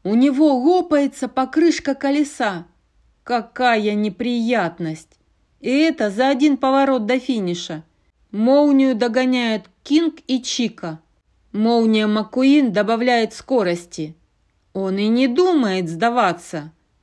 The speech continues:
Вот что значит спортивный характер. У него лопается второе колесо. "Давай, Молния, давай!"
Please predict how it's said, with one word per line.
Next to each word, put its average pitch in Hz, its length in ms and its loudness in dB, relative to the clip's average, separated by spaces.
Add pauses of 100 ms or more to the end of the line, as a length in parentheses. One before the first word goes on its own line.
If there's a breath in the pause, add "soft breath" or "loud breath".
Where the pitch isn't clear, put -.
(120)
Вот 254 360 -2
что - 260 -6
значит 185 480 -6
спортивный 208 600 -6
характер. 190 640 -4 (640)
У 175 120 -6
него 196 500 2
лопается 269 720 2
второе 311 520 2
колесо. 175 680 -6 (580)
"Давай, 294 580 2
Молния, 254 680 0
давай!" 262 680 0